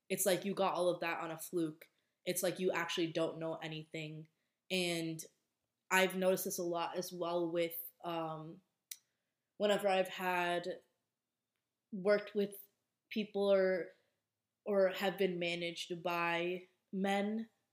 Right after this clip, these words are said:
um, I'm just gonna put that out there. And,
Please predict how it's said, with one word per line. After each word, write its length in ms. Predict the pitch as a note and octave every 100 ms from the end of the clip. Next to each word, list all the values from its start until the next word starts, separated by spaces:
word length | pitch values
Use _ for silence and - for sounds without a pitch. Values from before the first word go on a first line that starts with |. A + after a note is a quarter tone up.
| _ _ F#3+
um, 580 | F3+ E3+ E3 D#3+ E3 - _ _ _ _ _ _ _ _ _ _ _ _ _ _ -
I'm 100 | F3+
just 160 | E3+
gonna 140 | - F3
put 160 | F3
that 140 | F3 F3
out 200 | F3 E3+
there. 280 | F3+ F3+ F3+
And, 440 | F3+ E3+ E3+